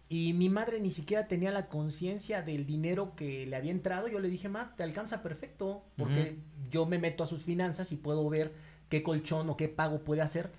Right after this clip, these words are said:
Speaker 1: No tenía ni la menor idea. Por favor, chicos, háganse conscientes, no solamente en tu vida personal, también en tu negocio, de cada peso. Recuerda que el dinero solamente sirve para cosas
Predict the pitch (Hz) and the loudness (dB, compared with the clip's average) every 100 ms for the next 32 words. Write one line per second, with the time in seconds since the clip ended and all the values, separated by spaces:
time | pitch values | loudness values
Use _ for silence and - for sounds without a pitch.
0 | - - - 165 180 208 202 196 170 147 | -20 -20 -8 -2 0 2 2 0 0 -2
1 | 143 156 156 147 139 120 - - - - | -2 -2 -2 -2 -4 -8 -18 -20 -20 -8
2 | - 208 - 190 185 190 - 185 - 170 | -2 0 0 0 0 0 -2 -4 -4 -6
3 | - 165 185 180 180 - 160 156 160 151 | -4 -4 -2 -2 -6 -4 -2 0 0 -2
4 | - 170 175 185 175 156 - - - - | -2 0 2 0 -2 -6 -8 -16 -20 -6
5 | 143 185 233 349 269 247 247 202 190 202 | 0 2 2 -2 -2 -2 -2 0 0 2
6 | 214 196 165 185 180 202 - 147 165 165 | 0 -2 -2 -2 -2 -4 -6 -4 -2 0
7 | 226 285 - 185 175 151 202 - 262 - | -2 -4 2 6 6 6 4 4 -4 -6
8 | 147 180 180 - 208 214 220 - 196 202 | 0 2 2 -2 -4 -2 -6 -2 -2 -2
9 | - 180 - - - - 196 240 294 262 | -4 -10 -14 -20 -20 -8 -2 2 2 2
10 | 226 202 208 220 220 214 202 196 208 196 | 2 2 0 0 0 0 0 0 0 0
11 | - 208 202 180 175 - 156 151 - 196 | -2 0 2 2 0 -2 -2 -2 0 0
12 | 190 190 - | 0 -2 -6